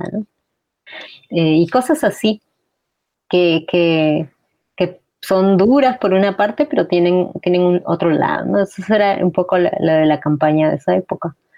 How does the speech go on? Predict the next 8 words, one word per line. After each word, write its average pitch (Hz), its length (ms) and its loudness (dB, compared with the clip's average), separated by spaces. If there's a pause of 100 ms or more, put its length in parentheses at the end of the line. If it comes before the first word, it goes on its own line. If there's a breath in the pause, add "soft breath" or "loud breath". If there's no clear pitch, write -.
(220 soft breath)
Ah, 185 220 2
antes 202 380 0
prepandémica, 180 760 0
¿no? 165 160 0
Y 170 160 2
ya 170 100 2
luego, 175 360 2
pues, 156 420 -2